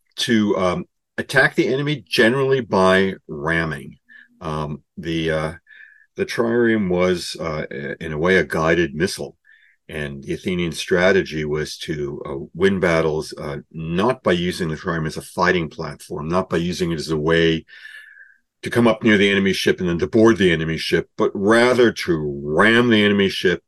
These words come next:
uh, and then to withdraw. So, uh, to do that required a lot of training, a lot of skill, uh,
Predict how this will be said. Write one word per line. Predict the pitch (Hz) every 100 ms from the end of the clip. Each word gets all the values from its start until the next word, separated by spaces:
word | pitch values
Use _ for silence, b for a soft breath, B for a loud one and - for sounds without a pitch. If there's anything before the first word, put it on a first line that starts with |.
| -
uh, | 76 -
and | 85 82
then | 73
to | 82
withdraw. | 73 - - 76 69 - 73 -
So, | - - -
uh, | 71 - - - B B B
to | -
do | - 127 135
that | 113 98
required | 92 80 85 78 76
a |
lot | 73 71 76 82 95
of | 92
training, | - 95 92 90 87 92 -
a |
lot | 78 73 78
of | -
skill, | - - 85 80 80 78 -
uh, | 76 76